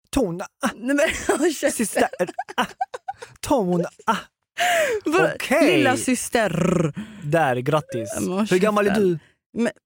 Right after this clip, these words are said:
Speaker 2: vet du inte hur gammal jag är än?
Speaker 1: Tjugoåtta, tjugosju.
Speaker 2: Tjugosju.
Speaker 1: Men det är bara för att du sa lilla syster, tänkte jag, okej, hon kanske har
Speaker 2: Min
Speaker 1: gått
Speaker 2: lilla syster är nittiosjua.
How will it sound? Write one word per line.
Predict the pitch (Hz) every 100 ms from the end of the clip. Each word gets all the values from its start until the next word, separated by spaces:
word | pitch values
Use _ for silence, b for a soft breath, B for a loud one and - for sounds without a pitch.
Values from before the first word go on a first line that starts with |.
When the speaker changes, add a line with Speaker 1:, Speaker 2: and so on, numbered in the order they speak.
| 202
Speaker 2:
vet | 269 247 -
du |
inte | 277 233
hur | 226
gammal | 190 226 202 180
jag | 185 175
är | 214
än? | 180 175
Speaker 1:
Tjugoåtta, | 185 175 - 107 98 -
tjugosju. | - - 156 101 - _ _ _ _ -
Speaker 2:
Tjugosju. | - 226 - 170 - 185 _ _ _ _ _ _ b b
Speaker 1:
Men | 156 151
det |
är |
bara | 160 175
för |
att | 175
du | 156
sa | 170
lilla | 165 185 160
syster, | 151 -
tänkte | - 151 147
jag, |
okej, | 139 147
hon | 131 127
kanske | 131
har | 127 131
Speaker 2:
Min | 233
Speaker 1:
gått | 247
Speaker 2:
lilla | 254 214
syster | 214 233 226
är | 214 196
nittiosjua. | 180 - 180 196 175 185